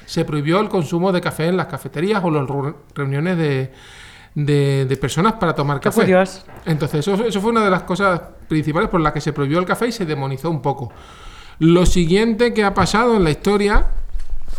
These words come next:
Speaker 1: también, que es curioso, eh, bueno, eh, el café, a la hora de traer los cafés hasta, hasta Europa, eh, pues el café no llegaba en buenas condiciones y los cafés se producían de cualquier manera.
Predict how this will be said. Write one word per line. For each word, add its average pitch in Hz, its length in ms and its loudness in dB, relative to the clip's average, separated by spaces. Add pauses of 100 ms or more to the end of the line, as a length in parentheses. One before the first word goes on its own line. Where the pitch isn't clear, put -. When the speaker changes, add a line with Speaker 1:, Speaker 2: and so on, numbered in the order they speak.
(200)
Speaker 1:
también, 165 540 2
que 147 120 -4
es 139 60 -4
curioso, 190 760 2 (420)
eh, 147 540 2
bueno, 151 320 2 (240)
eh, 131 680 -6
el 139 140 -6
café, 196 480 0
a 180 60 4
la 147 140 4
hora 156 100 0
de 160 120 2
traer 151 280 0
los 147 160 -2
cafés 180 640 0
hasta, 135 540 0
hasta 127 240 -6
Europa, 170 720 2 (600)
eh, 143 580 2
pues 131 140 -2
el 139 80 0
café 135 220 -4
no 160 100 0
llegaba 151 320 -2
en 135 80 -4
buenas 147 220 -2
condiciones 170 560 0
y 151 60 0
los 139 120 0
cafés 139 240 -6
se 160 100 -4
producían 160 360 -4
de 170 100 -4
cualquier 127 380 -6
manera. 143 500 -2